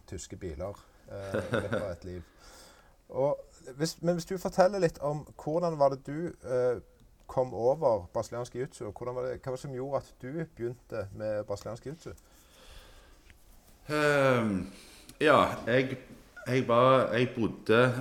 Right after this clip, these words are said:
Speaker 2: en, eh, periode i, eh, Rio de Janeiro. Eh, fra, dette her, jeg oppdagte vel, eh, jeg skulle hjem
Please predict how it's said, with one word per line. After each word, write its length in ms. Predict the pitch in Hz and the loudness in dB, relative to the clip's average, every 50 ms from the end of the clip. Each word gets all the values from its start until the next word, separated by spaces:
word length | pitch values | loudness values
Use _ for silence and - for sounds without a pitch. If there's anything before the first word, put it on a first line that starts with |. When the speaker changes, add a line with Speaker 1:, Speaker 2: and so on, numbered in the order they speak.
| 98 | -2
Speaker 2:
en, 160 | 107 110 110 104 | 0 0 2 2
eh, 160 | 104 104 101 | 2 2 0
periode 800 | 101 - 110 107 104 104 95 82 80 78 - 104 107 110 - - | 0 0 2 2 4 4 4 4 2 2 2 4 4 4 2 2
i, 220 | 95 98 95 95 | 2 2 2 4
eh, 400 | 95 95 92 90 90 87 87 85 | 4 4 4 4 2 2 2 0
Rio 140 | 87 101 107 | 0 0 0
de 100 | 98 101 | 2 0
Janeiro. 480 | 95 98 104 95 92 98 110 139 160 170 - - - - - _ _ _ - - _ _ _ _ - - - - - - - - - - - _ _ _ _ _ - | 0 2 4 4 6 4 4 2 0 -2 -4 -8 -16 -20 -20 _ _ _ -20 -20 _ _ _ _ -20 -20 -20 -20 -20 -20 -20 -20 -20 -20 -20 _ _ _ _ _ -8
Eh, 520 | 101 101 101 98 98 98 98 92 90 87 | -4 -2 0 0 0 0 0 0 -2 -2
fra, 840 | 90 - - - - - 95 92 92 98 101 101 101 101 95 92 90 92 - - - | -4 -8 -12 -14 -8 -4 -2 0 2 2 2 2 2 0 -2 -4 -6 -10 -14 -16 -16
dette 180 | - - - 98 | -14 -8 -4 -2
her, 140 | 95 98 101 | 0 2 2
jeg 140 | 101 98 - - | 2 0 -2 -4
oppdagte 640 | 95 - - - - 120 120 120 - - - 110 98 | -6 -8 -8 -4 -2 0 0 0 -2 -4 -4 -2 0
vel, 260 | 98 98 95 95 95 | 0 0 0 0 0
eh, 360 | 92 90 87 82 82 78 80 - - - - - | 0 0 0 -2 -2 -4 -6 -10 -12 -14 -14 -12
jeg 120 | - - - | -12 -12 -12
skulle 540 | - - - - 92 98 98 98 95 92 95 95 - | -12 -14 -10 -8 -6 -4 -2 -2 -2 -4 -6 -8 -10
hjem 520 | - 90 85 82 85 82 92 110 123 127 | -10 -6 -2 0 0 2 2 2 2 2